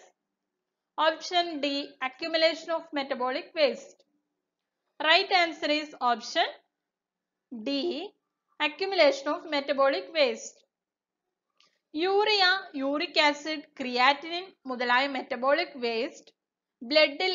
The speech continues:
അടിഞ്ഞുകൂടുന്നതിനാലാണ് നോസിയ, വോമിറ്റിംഗ് എന്നിവയുണ്ടാകുന്നത്. അടുത്ത ചോദ്യം, The nurse should expect a patient who has chronic renal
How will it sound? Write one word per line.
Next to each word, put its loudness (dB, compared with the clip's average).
അടിഞ്ഞുകൂടുന്നതിനാലാണ് 0
നോസിയ, -4
വോമിറ്റിംഗ് -4
എന്നിവയുണ്ടാകുന്നത്. -2
അടുത്ത -2
ചോദ്യം, -6
The 12
nurse 12
should -4
expect -2
a 4
patient -4
who -2
has 4
chronic -4
renal -6